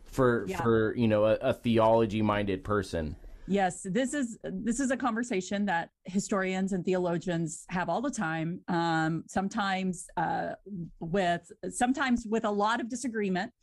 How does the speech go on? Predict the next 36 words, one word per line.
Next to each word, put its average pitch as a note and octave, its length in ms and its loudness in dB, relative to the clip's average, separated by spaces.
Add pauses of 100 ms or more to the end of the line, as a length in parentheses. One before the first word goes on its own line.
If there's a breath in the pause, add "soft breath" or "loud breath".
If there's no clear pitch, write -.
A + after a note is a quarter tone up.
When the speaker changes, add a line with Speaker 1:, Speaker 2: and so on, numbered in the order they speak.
(320 loud breath)
Speaker 2:
Uh, F3 200 0
but G#3 220 -2
as G3+ 180 -2
a D#4+ 40 -6
historian, A3 640 -2
I F#3 180 -2
will G3+ 180 0
tell A3+ 300 0
you F3+ 260 0
that F3+ 340 -2
history, A#3+ 640 -2
that F#3 220 -2
who C#4 160 2
we C4 180 2
are, G#3 520 -2 (240)
the G3+ 100 2
world A3+ 280 2
in A#3+ 100 2
which A3+ 200 -4
we G#3+ 100 0
live, G3 440 0
the F#3+ 80 -2
culture A#3+ 400 -2
around G3+ 460 0
us D#3+ 220 -4
informs G3 840 0
how A3+ 180 -2
we B3 160 0
think F3+ 200 -6
about F3 240 -4
God. A#3 260 -4 (720 loud breath)
And G#3+ 220 2
so A3+ 240 2
we A3 320 4
cannot, C4+ 800 0
our B3 280 -2